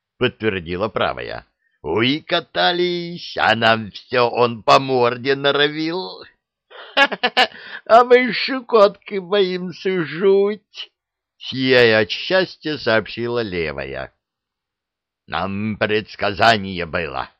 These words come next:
выдала страшную тайну средняя, «что мы когда-нибудь со смеху помрем. Так что пальчик нам не показывать». Дракон строго погрозил Алеше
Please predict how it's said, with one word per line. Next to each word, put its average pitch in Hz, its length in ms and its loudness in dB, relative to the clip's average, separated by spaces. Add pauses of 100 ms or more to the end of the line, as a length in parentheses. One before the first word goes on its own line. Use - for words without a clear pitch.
(580)
выдала 110 420 2
страшную 98 600 -4
тайну 107 360 -2
средняя, 64 720 -12 (600)
«что - 240 -4
мы 151 200 0
когда-нибудь 131 840 -2
со 107 200 -2
смеху 104 680 -4
помрем. 67 720 -4 (400)
Так 147 260 2
что 170 220 0
пальчик 139 600 0
нам 127 400 -2
не 135 80 -6
показывать». 98 1200 -6 (1040)
Дракон 110 540 0
строго 107 500 -2
погрозил 98 640 -4
Алеше 123 520 -4